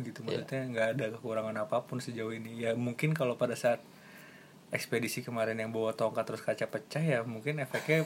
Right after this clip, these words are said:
Speaker 1: polisi datang, cuma kan
Speaker 2: Iya.
Speaker 1: guanya tetap utuh gitu. Sejauh ini sih masih ngerasain itu sih, makanya gua nggak, nggak ada ketakutan
Speaker 2: Ma-,
Speaker 1: yang gimana-gimana.
Speaker 2: makanya kan syutingnya
Speaker 1: Cuma ada satu video yang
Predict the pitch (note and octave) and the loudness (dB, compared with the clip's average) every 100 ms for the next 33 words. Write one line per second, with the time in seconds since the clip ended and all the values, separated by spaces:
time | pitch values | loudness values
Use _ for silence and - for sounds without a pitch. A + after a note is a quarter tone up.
0 | - - A#2+ A2+ B2 A2+ G#2+ C#3+ D#3 C3+ | 0 0 0 2 -2 -2 -2 0 0 0
1 | C3 D#3 D#3+ - - - - A2+ A#2+ A#2 | 0 0 -2 -4 -18 -20 -10 -4 0 -2
2 | - B2 A2+ C#3 D#3 D3 B2+ B2+ C#3+ C3 | -2 -2 0 2 4 2 0 0 2 2
3 | A#2+ - A#2 B2+ - - - - - A#2+ | 0 -4 -10 -10 -18 -20 -20 -18 -6 -2
4 | A#2 A#2+ B2+ D3+ C#3+ - A#2 A2 - A2+ | 0 0 0 -2 -4 -6 -4 -2 -2 -4
5 | B2 C#3 - A2+ A2+ A2+ A#2+ C3 C#3+ A#2 | -6 -10 -12 -12 -8 -4 0 0 2 0
6 | A2+ A2 A2 A2 A#2 - A2+ A#2 A2+ A2 | 0 -2 -4 -4 -6 -8 -6 -6 -6 -10
7 | - - A#2 A#2+ A#2 A2+ A2 A2 A2 G#2+ | -16 -6 -4 -2 -6 -6 -4 -4 -6 -6
8 | G#2+ A#2+ B2+ - - - A2 G#2 G#2+ C3+ | -4 -4 -6 -12 -10 0 2 4 4 4
9 | C#3+ C#3+ B2 - A2+ C#3 D#3 G3 - - | 4 4 0 2 2 4 4 4 0 -18
10 | - - - - - - - - - B2+ | -20 -20 -20 -20 -18 -18 -20 -18 0 4
11 | D#3+ E3+ D#3 C#3+ B2+ A#2+ B2+ E3+ E3 F#3 | 6 4 2 2 2 2 2 4 4 2